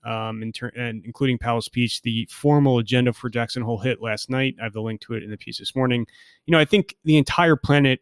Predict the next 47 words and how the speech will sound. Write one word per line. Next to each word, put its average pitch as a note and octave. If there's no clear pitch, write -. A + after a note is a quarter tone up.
anticipates B2+
this A2+
transition B2
to B2
an A#2+
average B2
inflation A2+
target A#2
from G#2+
a G#2
discrete A#2+
one. B2
The C3+
implication C3+
of -
that C3
being B2
the A2+
Fed A#2+
will A#2
allow A#2
or A2
tolerate A#2
an A2+
inflation A#2
overshoot A2+
of G#2+
two A#2+
percent D3+
for C3
a A#2+
period B2
of -
time A#2+
to -
compensate C3
for A#2
the A#2
number B2+
of A#2+
years C3
that A#2+
it's A#2
been A#2+
undershooting B2+
two A2
percent. G#2+